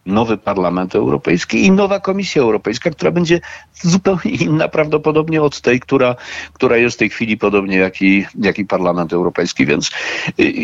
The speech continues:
jakby też, nie wiem, być może Kijów zapomniał, że, nie, prezydent Duda, prezydent Duda będzie miał jeszcze, w, właściwie nadal swoją kadencję jako,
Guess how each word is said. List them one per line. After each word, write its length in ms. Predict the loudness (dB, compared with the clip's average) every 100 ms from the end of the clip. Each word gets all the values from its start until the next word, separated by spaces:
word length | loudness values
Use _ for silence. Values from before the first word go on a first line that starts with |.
| -6 -2
jakby 280 | 0 0 0
też, 420 | 0 0 -2 0 -2 0
nie 160 | 0 0
wiem, 280 | 0 -2 -4 -6
być 220 | -4 -2 2
może 440 | 2 4 4 2
Kijów 580 | -2 0 0 0 -4 -4 -4 -2 -2
zapomniał, 640 | 0 0 0 0 0 0
że, 340 | 0 2 2 0 -6 -12 -12 -2
nie, 200 | 0 2
prezydent 380 | 2 -2 0 0
Duda, 420 | 2 2 0 0 -4 -4
prezydent 340 | -2 0 0
Duda 200 | 2 0
będzie 200 | 0 2
miał 260 | 4 4 2
jeszcze, 680 | 0 -2 -2 2 2 2 -2 -8 -8
w, 220 | -10 -6 -2 0 -2 -4
właściwie 440 | 0 0 2 2 4 2 -2 -6 -6 -8 -10 -4
nadal 480 | -2 0 0 0 -2
swoją 640 | -8 -14 -12 -10 -2 0 2
kadencję 520 | 0 0 0 0 0
jako, 320 | 0 0 -2